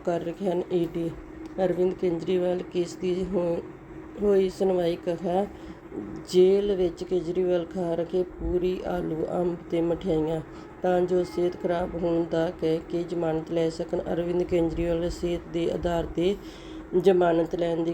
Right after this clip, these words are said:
ਕੋਸ਼ਿਸ਼ ਕਰ ਰਹੇ ਹਨ। ਈ ਡੀ ਨੇ ਕਿਹਾ ਕਿ ਅਰਵਿੰਦ ਕੇਜਰੀਵਾਲ ਜੇਲ੍ਹ ਵਿੱਚ ਆਲੂ, ਅੰਬ ਅਤੇ ਮਠਿਆਈਆਂ ਖਾ ਰਹੇ ਹਨ ਤਾਂ ਕਿ ਉਹਨਾਂ ਦਾ ਸ਼ੂਗਰ ਲੈਵਲ ਵੱਧ ਜਾਵੇ ਤਾਂ ਜੋ ਉਹਨਾਂ ਨੂੰ ਜ਼ਮਾਨਤ ਮਿਲ ਸਕੇ।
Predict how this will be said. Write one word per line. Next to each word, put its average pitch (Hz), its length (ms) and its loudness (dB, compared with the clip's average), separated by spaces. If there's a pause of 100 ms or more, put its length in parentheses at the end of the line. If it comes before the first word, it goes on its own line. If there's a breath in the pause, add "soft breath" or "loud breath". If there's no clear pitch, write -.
ਕੋਸ਼ਿਸ਼ 170 340 -6
ਕਰ 165 240 2
ਰਹੇ 165 280 0
ਹਨ। 170 220 -4
ਈ 170 120 0
ਡੀ 170 180 0
ਨੇ 175 160 4
ਕਿਹਾ 170 380 -2
ਕਿ 170 340 0 (180)
ਅਰਵਿੰਦ 180 360 4
ਕੇਜਰੀਵਾਲ 175 520 0
ਜੇਲ੍ਹ 170 300 -2
ਵਿੱਚ 170 240 -4
ਆਲੂ, 170 460 -2
ਅੰਬ 180 360 2
ਅਤੇ 175 160 0
ਮਠਿਆਈਆਂ 165 480 0
ਖਾ 170 200 -2
ਰਹੇ 170 320 -4
ਹਨ 165 140 0
ਤਾਂ 165 340 0
ਕਿ 165 320 0 (720 loud breath)
ਉਹਨਾਂ 185 360 8
ਦਾ 170 200 4
ਸ਼ੂਗਰ 170 420 -4
ਲੈਵਲ 165 300 0
ਵੱਧ 160 240 0
ਜਾਵੇ 170 380 -2
ਤਾਂ 175 220 -2
ਜੋ 165 240 0
ਉਹਨਾਂ 175 320 0
ਨੂੰ 170 160 2
ਜ਼ਮਾਨਤ 165 460 -2
ਮਿਲ 160 280 2
ਸਕੇ। 160 320 -6